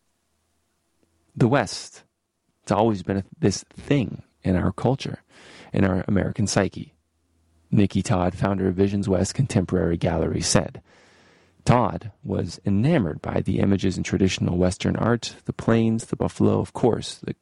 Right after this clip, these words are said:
cowboy, but understood the limitations of those images. She started Visions West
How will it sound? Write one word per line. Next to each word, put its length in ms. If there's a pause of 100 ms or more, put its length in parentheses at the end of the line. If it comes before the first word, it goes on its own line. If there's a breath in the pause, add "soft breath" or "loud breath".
cowboy, 480 (680 soft breath)
but 140
understood 400
the 80
limitations 640
of 100
those 220
images. 520 (840 soft breath)
She 140
started 420
Visions 460
West 460